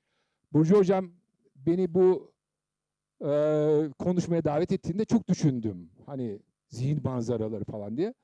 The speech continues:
Sonra davranışsal iktisat diye apayrı bir dal olduğunu hatırladım ve bununla Nobel kazanan insanlar var. Şimdi peki ve temeli şu, insanlar ekonomiyle ilgili karar alırlarken bile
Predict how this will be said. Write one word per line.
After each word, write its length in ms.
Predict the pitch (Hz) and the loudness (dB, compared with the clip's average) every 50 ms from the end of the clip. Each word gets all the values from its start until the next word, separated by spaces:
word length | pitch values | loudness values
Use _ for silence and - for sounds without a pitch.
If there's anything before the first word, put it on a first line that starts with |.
| _ _ _ _ _ _ _ | _ _ _ _ _ _ _
Sonra 300 | - - 160 196 220 190 | -6 -4 -2 -2 0 0
davranışsal 500 | 175 151 143 151 156 151 - - 151 - | 0 0 0 -2 -2 -4 -6 -4 -4 -4
iktisat 380 | 165 - - - 180 - _ | -4 -4 -6 -6 -6 -6 _
diye 240 | - 165 185 180 160 - _ | -4 -2 -2 -2 -2 -6 _
apayrı 560 | - 160 - - - 127 120 131 131 135 131 | -14 -14 -10 -10 -10 -10 -8 -8 -8 -4 -4
bir 140 | 127 131 120 | -4 -2 -2
dal 200 | 131 143 156 135 | -4 -4 -2 -2
olduğunu 320 | 117 101 95 107 101 110 | -2 -2 -4 -4 -6 -6
hatırladım 540 | 113 - - 117 110 107 110 127 156 151 117 | -10 -8 -8 -8 -8 -6 -8 -8 -8 -6 -6
ve 140 | 131 127 - - _ _ _ _ _ _ | -6 -6 -6 -10 _ _ _ _ _ _
bununla 380 | 123 - 196 220 208 196 185 | 2 2 2 4 4 0 0
Nobel 380 | 165 156 147 151 170 185 180 165 | 0 0 0 2 2 2 0 0
kazanan 440 | - 151 120 110 120 113 104 101 98 | 0 -2 -2 0 -2 -4 -6 -8 -10
insanlar 500 | 95 107 - - 113 110 98 95 92 92 | -12 -12 -12 -10 -12 -12 -12 -14 -14 -14
var. 240 | 82 - - - - - - _ _ _ _ _ _ _ _ _ _ _ _ _ _ _ _ _ _ _ _ _ _ _ _ _ _ _ _ _ _ _ - | -14 -14 -16 -18 -20 -20 -20 _ _ _ _ _ _ _ _ _ _ _ _ _ _ _ _ _ _ _ _ _ _ _ _ _ _ _ _ _ _ _ -8
Şimdi 500 | 117 - 262 285 254 254 247 226 - - _ _ _ _ _ _ _ | -4 -4 -4 -2 -2 -2 -2 -2 -4 -6 _ _ _ _ _ _ _
peki 480 | - 269 294 - - 214 202 190 - - _ _ _ _ _ _ _ _ _ _ _ _ 131 - | 0 0 0 -2 -4 -4 -4 -4 -6 -8 _ _ _ _ _ _ _ _ _ _ _ _ -2 0
ve 100 | 247 254 | 0 0
temeli 400 | - - 202 214 262 285 277 247 | 0 -2 -2 0 0 0 0 0
şu, 360 | - - 240 160 101 - - - _ _ _ _ _ _ _ | 2 4 4 4 2 0 -4 -12 _ _ _ _ _ _ _
insanlar 720 | - 233 277 285 - - 220 202 185 175 156 156 151 160 - _ _ _ | -4 -2 0 0 0 0 0 0 0 -2 -2 -2 -4 -4 -8 _ _ _
ekonomiyle 600 | - 170 - - - 185 190 196 214 254 269 285 | -10 -8 -4 -2 0 0 2 2 0 0 0 0
ilgili 300 | 247 185 165 139 139 135 | 0 -2 -2 -2 -4 -4
karar 280 | - - 131 127 131 127 | -4 -4 -6 -6 -4 -6
alırlarken 720 | 120 117 123 117 110 113 127 - - - 123 107 101 92 | -6 -6 -6 -6 -6 -6 -6 -8 -6 -4 -6 -6 -6 -10
bile 260 | 92 95 110 143 208 | -12 -12 -12 -12 -12